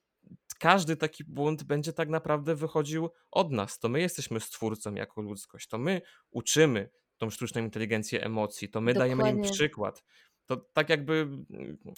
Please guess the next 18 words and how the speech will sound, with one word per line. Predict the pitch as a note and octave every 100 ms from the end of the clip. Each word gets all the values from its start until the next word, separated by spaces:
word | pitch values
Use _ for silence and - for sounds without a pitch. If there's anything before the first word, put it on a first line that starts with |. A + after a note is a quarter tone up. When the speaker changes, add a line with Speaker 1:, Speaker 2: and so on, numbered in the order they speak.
| - -
Speaker 1:
mieć | D3+
pretensje | - D3+ D3 E3+ C#3+
do | B2
dziecka, | A#2+ C#3 - - A#2+
że, | A#2 B2 B2 A#2+ A2
że | A#2+ B2+
przejawia | - B2+ B2+ C3+ A#2+
jakieś | A2 A2 A2+ -
patologiczne | - A#2+ A#2 A#2 A#2+ B2+
skłonności, | - - B2+ A#2+ - C3
jeżeli | C3 B2+
samo | B2+ C3+ B2+ B2+
wychowało | A#2+ - A#2 A#2+ B2
się | - -
w |
takiej | B2+ - C3
rodzinie, | C3 C3+ C3 G2
prawda? | - - G#2